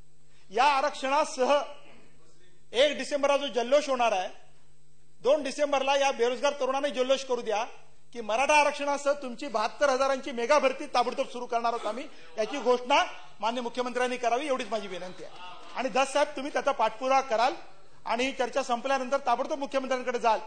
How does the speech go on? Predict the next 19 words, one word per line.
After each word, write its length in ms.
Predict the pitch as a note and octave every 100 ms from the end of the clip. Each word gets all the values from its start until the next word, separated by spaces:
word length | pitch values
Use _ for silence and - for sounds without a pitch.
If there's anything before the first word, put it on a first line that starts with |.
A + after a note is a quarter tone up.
| - - -
आणि 120 | A3+
याचा 160 | A#3
रिप्लाय 280 | A#3 A#3+ C4+
घेण्यासाठी 500 | B3+ B3+ A#3+ B3 B3
तुम्ही 540 | G#3+ - - - B3 A#3+
आमच्या 260 | A3+ B3
पाठीशी 380 | A#3 G#3+ A#3 B3+
उभे 160 | A#3+ C4
राहिल्याची 280 | B3 A#3+ B3+
खात्री 260 | G#3 G3+
वाटते. 300 | F#3 D3 - - - - - - - - - - - - - - - - - - - - -
नाही, 140 | D4
मला 220 | C#4 C4+
घेऊ 180 | D4 D4+
नका, 200 | D4+ D4+
त्या 180 | D#4 D4+
बेरोजगार 420 | A3 C4 C#4 D4+
तरुणांना 360 | D4 C4+ D4
आत 100 | C#4+